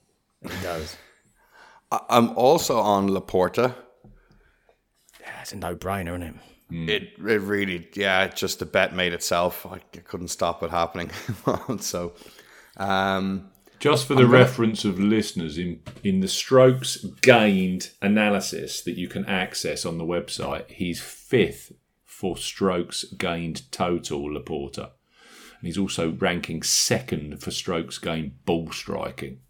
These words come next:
Speaker 3: Yes, it's from four rounds, but clearly got on with the golf course last year.
Speaker 1: He did. He did.
Speaker 3: Sorry, Barry. Off you go.
Speaker 2: No, no, you're fine. Uh, that's much more important to, to get in there.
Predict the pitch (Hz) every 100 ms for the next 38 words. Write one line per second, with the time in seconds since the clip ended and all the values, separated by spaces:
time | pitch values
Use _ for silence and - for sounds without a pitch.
0 | _ _ _ _ 107 107 - 107 - 87
1 | 82 - 95 78 82 78 67 69 71 -
2 | 82 - - - - 107 85 95 95 85
3 | 82 87 85 - 80 76 87 78 76 -
4 | 73 73 _ _ _ _ _ 87 98 90
5 | 87 _ _ _ _ _ _ _ - -
6 | _ - 90 101 92 85 - _ - -
7 | 120 92 85 80 78 - _ _ - -
8 | 98 69 67 110 127 120 - - - 107
9 | 120 107 104 104 110 95 - 98 95 95
10 | 92 92 92 87 107 - 98 98 98 92
11 | 92 90 87 92 - 87 - - 92 90
12 | 87 85 85 - _ - 101 104 98 98
13 | 95